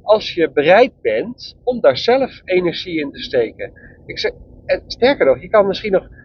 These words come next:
beter iemand, eh, inhuren die dat voor, eh, weet ik veel, tienduizend euro voor je gaat regelen,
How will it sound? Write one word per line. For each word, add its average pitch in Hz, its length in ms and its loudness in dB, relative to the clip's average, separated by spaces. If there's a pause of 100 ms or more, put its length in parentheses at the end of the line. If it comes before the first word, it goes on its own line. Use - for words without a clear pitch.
(280)
beter 175 580 4 (300)
iemand, 156 580 0 (220)
eh, 135 360 0 (140)
inhuren 254 880 2 (400)
die 202 180 -10
dat 170 280 4
voor, 143 420 0
eh, 135 160 6
weet 147 140 -2
ik 262 180 -2
veel, 143 500 -2 (240)
tienduizend 180 600 2
euro 151 320 0
voor 135 180 -6
je 127 80 -4
gaat 123 140 -10
regelen, 214 600 -4